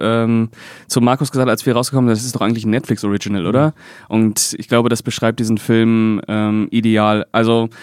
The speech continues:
Speaker 1: das ist ein Film, den man sich, wenn er am Freitag rauskommt, Freitagabends guckt man den, während man, ähm, weiß ich nicht, noch seine Einkaufsliste schreibt am Handy oder nochmal Instagram oder TikTok durchscrollt.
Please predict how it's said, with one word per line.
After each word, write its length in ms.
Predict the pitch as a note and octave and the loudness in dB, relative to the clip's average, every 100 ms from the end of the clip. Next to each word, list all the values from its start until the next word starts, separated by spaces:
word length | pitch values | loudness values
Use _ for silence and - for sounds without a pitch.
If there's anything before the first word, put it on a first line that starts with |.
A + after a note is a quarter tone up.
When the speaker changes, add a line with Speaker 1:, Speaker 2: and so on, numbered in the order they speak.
| - - | -18 -6
Speaker 1:
das 140 | A#2 | -2
ist 100 | D#3 | 0
ein 80 | D#3+ | 2
Film, 220 | E3 D#3+ | 2 2
den 80 | D3+ | 4
man 100 | C#3 | 2
sich, 160 | C#3 C#3 | 0 0
wenn 80 | |
er 60 | C3 | 0
am 100 | A#2+ | 0
Freitag 380 | - C3+ D3 C3 | 0 0 0 0
rauskommt, 460 | C3 D#3+ - D3+ - | -2 0 0 0 0
Freitagabends 420 | C3+ C3 A#2+ C3 | 0 2 2 0
guckt 200 | D3 - | -4 -2
man 120 | C#3 | 0
den, 280 | C3+ C3+ C3 | 2 2 2
während 240 | A#2+ A#2+ | 0 0
man, 320 | A#2 A2+ A2+ A2 | 0 2 2 0
ähm, 640 | G2 A2 G#2+ A2 G#2+ G#2+ - | 0 0 0 0 0 -4 -4
weiß 120 | G#2+ | -2
ich 40 | |
nicht, 120 | G#2+ G#2+ | -2 -2
noch 100 | G2+ | -2
seine 180 | A2+ | -2
Einkaufsliste 480 | F2+ B2 C3 C3+ - | -2 -4 -2 -4 -4
schreibt 380 | - A#2+ B2 B2 | -2 0 0 0
am 100 | A2+ | 0
Handy 300 | A#2 B2+ B2+ | 2 2 4
oder 160 | A2+ A2+ | 2 2
nochmal 240 | A2+ A2+ | 2 0
Instagram 500 | G#2+ - B2+ A#2+ A#2+ | 0 0 0 2 2
oder 140 | A2+ A2 | 0 -2
TikTok 320 | C#3+ C#3+ C3 | -4 -6 -2
durchscrollt. 580 | C3 - C3 B2 C3+ | -2 -2 0 2 0